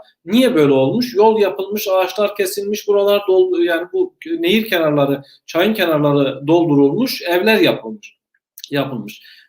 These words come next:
E, böyle olunca yani milyonlarca yıldır, e, belki de bu dere yatağında akan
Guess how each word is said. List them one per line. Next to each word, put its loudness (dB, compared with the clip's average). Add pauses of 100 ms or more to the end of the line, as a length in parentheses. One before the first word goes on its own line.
(120)
E, -8
böyle 4
olunca 2
yani 2
milyonlarca -4
yıldır, -4
e, -8 (460)
belki -8
de -10
bu -12
dere 0
yatağında -2
akan -4